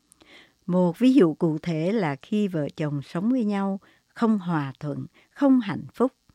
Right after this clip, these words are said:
vì cả hai người đều ích kỷ, chỉ nghĩ cho mình, chỉ làm những gì mình muốn, chứ không quan tâm đến niềm vui, hạnh phúc của người bạn đời. Nếu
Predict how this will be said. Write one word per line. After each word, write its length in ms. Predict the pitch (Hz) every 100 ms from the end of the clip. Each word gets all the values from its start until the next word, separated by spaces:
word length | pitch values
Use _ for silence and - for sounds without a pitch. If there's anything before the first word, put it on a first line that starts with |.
| _ _ - - -
vì 360 | 175 185 185 180 -
cả 160 | 170
hai 420 | 214 220 233 233 220
người 300 | 180 160 151
đều 260 | 151 139 -
ích 280 | 285 - -
kỷ, 360 | 151 151 208 -
chỉ 180 | 170
nghĩ 300 | 185 156 151 190
cho 160 | 214 196
mình, 300 | 160 127 120 _ - - _ -
chỉ 160 | 190
làm 500 | 226 190 170 151 151
những 240 | 147 180 202
gì 180 | 156
mình 400 | 151 156 143 131
muốn, 360 | 160 190 220 269 - _ _ _
chứ 120 | 226
không 240 | 226 196 180
quan 260 | 185 185 180
tâm 340 | 185 185 185
đến 260 | 175 202 208
niềm 300 | 156 131 135
vui, 480 | 175 202 220 214 - _ _
hạnh 240 | - 135 - -
phúc 180 | 285 - _ _ -
của 120 | 170
người 260 | 165 147 135
bạn 180 | 131 - 143
đời. 280 | 147 127 120 _ _ _ _ _ _ _ _ _ -
Nếu 340 | 190 208 262